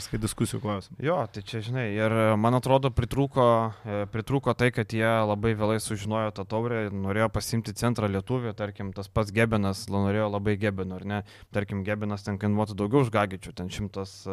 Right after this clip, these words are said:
Speaker 2: aštuoniasdešimt, kažkas tokio, šimtas šešiasdešimt. Bet jau turėtų lietuvį,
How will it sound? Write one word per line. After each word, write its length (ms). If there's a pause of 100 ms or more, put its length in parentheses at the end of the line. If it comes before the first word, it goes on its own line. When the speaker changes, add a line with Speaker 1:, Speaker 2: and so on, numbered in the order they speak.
(120)
Speaker 2:
aštuoniasdešimt, 720
kažkas 260
tokio, 220
šimtas 320
šešiasdešimt. 640 (420)
Bet 220
jau 200
turėtų 460
lietuvį, 320